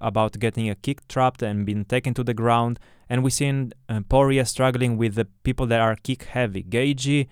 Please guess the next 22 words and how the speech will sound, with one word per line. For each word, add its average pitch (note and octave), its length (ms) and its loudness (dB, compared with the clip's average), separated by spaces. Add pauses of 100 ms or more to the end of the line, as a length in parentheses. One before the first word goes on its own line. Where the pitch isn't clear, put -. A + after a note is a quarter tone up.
(320)
and, A2+ 260 0
uh, G#2+ 120 2
Hooker. C3 560 2 (380)
They, C3 320 2
I B2 180 2
had A#2+ 240 2
the A2+ 80 2
most A#2+ 280 0
success - 540 -2
against, A2+ 420 -4
uh, G#2+ 440 0
Poirier, B2+ 460 2
other A2 240 -6
than G#2+ 180 -2
the G#2 80 -2
grapplers. A#2+ 600 0 (420)
And, A#2 360 0
uh, A#2 240 4
Holloway, D#3+ 460 2
which C#3 240 -2
was, B2+ 340 2
uh, B2+ 200 2